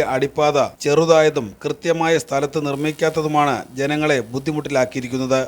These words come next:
മാത്രമല്ല, നിർമ്മാണത്തിലെ അപാകത മൂലം ഇവിടെ അപകടങ്ങളും പതിവാണ്. നിരവധി വിദ്യാർത്ഥികൾ ഉൾപ്പെടെയുള്ള കാൽനടക്കാർക്കും അടിപ്പാതയിലൂടെ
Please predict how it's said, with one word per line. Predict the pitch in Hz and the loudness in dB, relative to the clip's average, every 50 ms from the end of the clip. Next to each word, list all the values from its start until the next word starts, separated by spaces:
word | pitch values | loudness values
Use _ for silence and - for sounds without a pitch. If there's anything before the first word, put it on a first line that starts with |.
| - - - | -6 -6 -2
മാത്രമല്ല, | 160 175 170 175 185 185 180 180 175 175 170 175 170 - 151 147 | -2 0 0 2 0 2 2 4 4 4 4 2 0 -4 -2 0
നിർമ്മാണത്തിലെ | 151 156 156 170 175 175 175 175 170 - 175 170 170 170 170 170 - 139 143 | 0 0 2 2 2 2 2 0 -2 -2 0 2 4 4 2 0 -2 -6 -2
അപാകത | 139 156 160 160 160 165 165 160 165 | 0 0 0 2 0 0 -2 0 0
മൂലം | 160 156 143 117 92 - - 143 147 | 0 0 0 -2 -4 -12 -12 -6 -2
ഇവിടെ | 151 160 160 147 - - - 127 135 | 2 2 2 2 0 -4 -6 -8 -4
അപകടങ്ങളും | 139 156 156 160 160 156 156 156 151 131 120 - | -2 -2 0 0 0 0 0 0 0 -2 -4 -6
പതിവാണ്. | 139 131 139 151 143 135 131 131 131 135 135 - - - - 160 | -8 -6 -4 0 2 4 4 2 2 -4 -6 -10 -16 -12 -6 -2
നിരവധി | 170 180 196 196 196 202 202 196 185 - 156 | 0 0 2 2 0 0 -2 -4 -6 -4 -6
വിദ്യാർത്ഥികൾ | 156 151 147 180 185 180 175 175 190 180 185 180 180 165 | -6 -2 2 4 4 4 2 0 -4 -4 -4 -4 -6 -6
ഉൾപ്പെടെയുള്ള | 170 160 160 175 170 165 165 165 165 165 160 160 - | -6 -4 -2 2 4 6 6 6 4 2 0 0 0
കാൽനടക്കാർക്കും | 147 143 147 151 156 170 165 165 160 - 165 160 160 151 156 143 113 90 - - 123 | 0 2 2 2 0 -2 -2 -2 -2 0 -2 -2 -2 -2 -4 -6 -6 -8 -12 -10 -6
അടിപ്പാതയിലൂടെ | 139 156 147 - 160 160 156 165 165 160 160 160 156 139 | -6 -6 -2 0 0 0 2 0 0 0 2 2 2 0